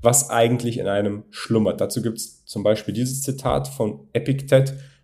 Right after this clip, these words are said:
„Wenn ein Kind in ein schmales Bonbonglas greift und die volle Faust nicht mehr aus der Öffnung bekommt, fängt es an zu weinen.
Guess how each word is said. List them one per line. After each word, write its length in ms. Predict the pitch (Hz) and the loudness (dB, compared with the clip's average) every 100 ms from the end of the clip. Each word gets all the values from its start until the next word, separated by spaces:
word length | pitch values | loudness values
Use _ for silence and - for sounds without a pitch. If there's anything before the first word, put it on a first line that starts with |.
| - | 0
„Wenn 160 | - | 2
ein 200 | 110 110 | 4 2
Kind 460 | - - 180 139 - | 0 -4 -2 -2 -2
in 80 | 127 | 0
ein 140 | 113 | 0
schmales 720 | - - 123 139 147 139 127 | -2 -2 0 2 2 0 0
Bonbonglas 760 | 113 151 175 131 107 104 98 - | 4 4 6 4 4 2 0 -2
greift 380 | - 98 123 - | 0 2 2 -2
und 200 | 131 110 | -6 -6
die 60 | |
volle 380 | 107 - 156 156 | -8 0 2 2
Faust 440 | 139 147 143 139 143 | 2 2 2 2 -2
nicht 240 | 147 - | -4 0
mehr 100 | 127 | 2
aus 160 | 127 - | 2 2
der 120 | 117 | 2
Öffnung 340 | 135 139 107 | 2 0 -2
bekommt, 400 | 98 - 104 120 | -2 -2 -2 -2
fängt 340 | - - 123 131 | -8 -4 -4 -2
es 140 | 131 | -6
an 220 | - 98 | -6 -8
zu 200 | - 120 | -8 -6
weinen. 320 | 110 95 82 | -4 -4 -6